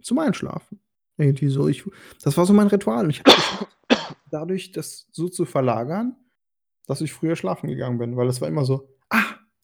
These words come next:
zwei Uhr morgens, jetzt ist Office-Zeit.“ <laughs> Und hab ich mich ins Bett gelegt und hab's angemacht und hab mich dann gefreut und bin dann,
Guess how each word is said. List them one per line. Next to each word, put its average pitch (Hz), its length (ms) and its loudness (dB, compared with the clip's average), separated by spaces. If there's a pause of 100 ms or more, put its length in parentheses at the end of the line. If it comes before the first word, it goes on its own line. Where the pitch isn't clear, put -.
(760)
zwei 143 340 4
Uhr 151 80 6
morgens, 180 540 2
jetzt 139 240 0
ist 160 200 -2
Office-Zeit.“ 180 920 0 (320)
<laughs> - 0 -
Und - 120 -4
hab 185 100 4
ich 156 100 2
mich 135 160 8
ins 175 160 0
Bett 294 220 -2
gelegt 220 440 0 (540)
und 160 180 2
hab's 139 140 2
angemacht 127 520 0 (260)
und 196 520 -2 (1000)
hab 147 160 -10
mich 160 120 -6
dann 196 160 -8
gefreut 233 500 -8
und 151 160 -6
bin 151 160 -4
dann, 196 260 -8